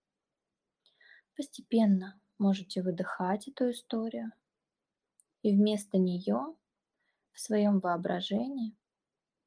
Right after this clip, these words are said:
нарисуйте тот выход из ситуации,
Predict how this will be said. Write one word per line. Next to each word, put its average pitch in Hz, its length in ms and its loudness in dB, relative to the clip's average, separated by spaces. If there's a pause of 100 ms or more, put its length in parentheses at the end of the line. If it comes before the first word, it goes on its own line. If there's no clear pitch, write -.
(1160)
нарисуйте 226 580 2
тот 294 300 2
выход 240 400 4
из 185 140 -2
ситуации, 202 880 -2